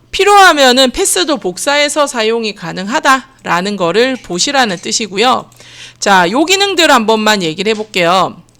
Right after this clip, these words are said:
제가 메이크 셀렉션이라고 했죠. 메이크 셀렉션. 자, 우리가 밑에 있는 점선은 선택하면은 바로 선택 영역 잡아버리죠. 근데 메이크 셀렉션을 누르면은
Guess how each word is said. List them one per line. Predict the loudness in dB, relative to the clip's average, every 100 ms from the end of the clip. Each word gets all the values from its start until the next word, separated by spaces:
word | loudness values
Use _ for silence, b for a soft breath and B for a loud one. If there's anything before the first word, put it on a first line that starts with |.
| -6
제가 | -2 2 4 2 2
메이크 | 2 2 0 -2
셀렉션이라고 | 0 0 0 -2 0 0 -2 -4 -4 -6
했죠. | -8 -8 -8 -12 _
메이크 | -4 -4 -6
셀렉션. | -8 -8 -8 -6 -8 -8 -14 b b b b b
자, | -2 -2
우리가 | 0 2 2
밑에 | 2 0 2 4
있는 | 4 2
점선은 | 2 2 2 2 2 0
선택하면은 | 0 0 0 -2 0 2 2 0
바로 | 0 0 0
선택 | -2 -4 -4
영역 | -4 -6
잡아버리죠. | -8 -6 -6 -6 -10 -8 -10 -12 -20 -20 -20 _ b b b b b
근데 | -4 2 4 4 2 -4 _
메이크 | 2 2 2 0
셀렉션을 | 0 2 2 2 2 2 4 4 2 0
누르면은 | -4 -6 -2 0 0 0 0 -2